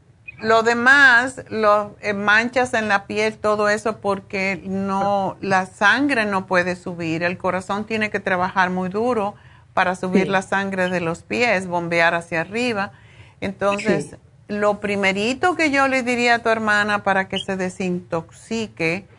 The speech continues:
Speaker 1: es
Speaker 2: Sí.
Speaker 1: que baje de peso. Y para eso
Speaker 2: Sí.
Speaker 1: puede hacer la sopa de la dieta, que no es desagradable. No
Speaker 2: Sí,
Speaker 1: es
Speaker 2: yo
Speaker 1: lo
Speaker 2: sé.
Speaker 1: más rico del mundo, pero le puede
Speaker 2: Sí.
Speaker 1: poner hierbitas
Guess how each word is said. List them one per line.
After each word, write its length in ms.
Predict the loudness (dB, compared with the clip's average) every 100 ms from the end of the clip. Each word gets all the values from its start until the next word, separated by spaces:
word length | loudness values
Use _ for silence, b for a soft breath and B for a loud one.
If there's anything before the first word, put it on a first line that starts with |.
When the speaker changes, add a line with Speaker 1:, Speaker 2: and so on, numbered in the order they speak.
| B B B B _ -2
Speaker 1:
es 300 | 2 2 2
Speaker 2:
Sí. 160 | 0
Speaker 1:
que 380 | 2 4 2 0 -2
baje 380 | 0 2 0
de 100 | -6
peso. 640 | -2 0 0 -2 -6 -6 -10 -20 -10
Y 120 | -8
para 420 | 0 4 4 4 2
eso 220 | 0 -2
Speaker 2:
Sí. 60 | 2
Speaker 1:
puede 260 | 0 2
hacer 300 | 0 2 2
la 160 | 2 -2
sopa 460 | 0 -2 2 2 2
de 120 | 2
la 160 | 2
dieta, 480 | 2 -2 -2 -4 -4
que 240 | -6 -6 -4
no 320 | -2 0 2
es 280 | 2 -2 -4
desagradable. 1120 | -2 0 0 2 2 4 2 2 -2 -4 -6 _ b b b b b b 2
No 100 | 4
Speaker 2:
Sí, 60 |
Speaker 1:
es 80 | 4
Speaker 2:
yo 120 | 2
Speaker 1:
lo 180 | 2 2
Speaker 2:
sé. 40 |
Speaker 1:
más 180 | 4 4
rico 380 | 4 -2 2 4
del 160 | 4 2
mundo, 560 | 2 4 6 4 4
pero 180 | 2 2
le 100 | 2
puede 200 | 2 2
Speaker 2:
Sí. 60 | 2
Speaker 1:
poner 380 | 2 2 2 2
hierbitas 960 | 0 2 0 -2 2 4 4 2 -4